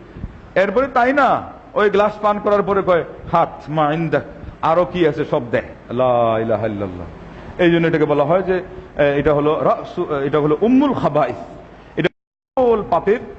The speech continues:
আসল পাপ। তো আমাদের আজকের ঘটনা থেকে কিন্তু এই নেশা সাব্যস্ত হলো না। তো আসুন আমরা ওই নেশার মধ্যে পৌঁছি।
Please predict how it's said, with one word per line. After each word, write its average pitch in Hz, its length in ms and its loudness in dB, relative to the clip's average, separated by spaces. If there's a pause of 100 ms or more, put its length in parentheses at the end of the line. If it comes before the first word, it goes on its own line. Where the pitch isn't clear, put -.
(220)
আসল 135 300 -4
পাপ। 87 140 -6 (600)
তো 165 80 0
আমাদের 214 280 2
আজকের 214 300 0
ঘটনা 226 280 2
থেকে 247 180 -2
কিন্তু 226 220 0
এই 226 260 2
নেশা 226 260 2
সাব্যস্ত 165 400 -2
হলো 139 180 2
না। 104 160 -6 (420)
তো 156 60 2
আসুন 170 280 0 (220)
আমরা 180 180 2
ওই 190 80 2
নেশার 190 200 0
মধ্যে 202 180 0
পৌঁছি। 160 340 -2